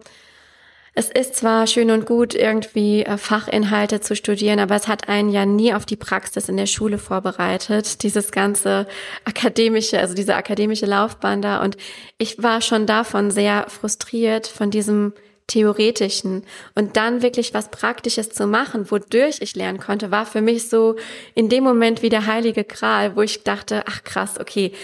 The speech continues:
man kann's auch Learning by Doing mäßig machen und muss nicht erst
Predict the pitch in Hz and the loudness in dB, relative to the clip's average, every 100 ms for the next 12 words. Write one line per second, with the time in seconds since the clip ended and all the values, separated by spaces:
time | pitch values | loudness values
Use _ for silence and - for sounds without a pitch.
0 | - 202 202 220 254 269 208 214 214 233 | -2 -2 0 -2 -2 0 -2 0 0 2
1 | 220 202 196 233 226 190 180 190 - 180 | 2 0 0 2 2 2 0 0 -2 -2
2 | 190 202 190 214 214 214 - 190 202 | 0 -2 0 0 0 -4 -2 -2 -2